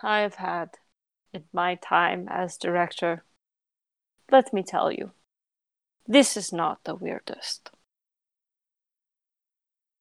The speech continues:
Our jobs are very strange.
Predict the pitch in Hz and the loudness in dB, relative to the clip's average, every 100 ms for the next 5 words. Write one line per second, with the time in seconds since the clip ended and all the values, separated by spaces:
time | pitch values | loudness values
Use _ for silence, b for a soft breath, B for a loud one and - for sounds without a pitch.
0 | _ _ _ _ _ _ _ - 240 262 | _ _ _ _ _ _ _ 8 10 10
1 | 254 - 233 233 233 214 - - - 196 | 6 -2 -2 0 0 -4 -12 -14 -6 0
2 | 196 196 190 185 175 - _ _ _ _ | 2 2 0 -2 -8 -16 _ _ _ _
3 | _ _ _ _ _ - 214 180 - - | _ _ _ _ _ -6 -2 -2 -4 -12
4 | - - - 220 - | -12 -14 -14 -16 -18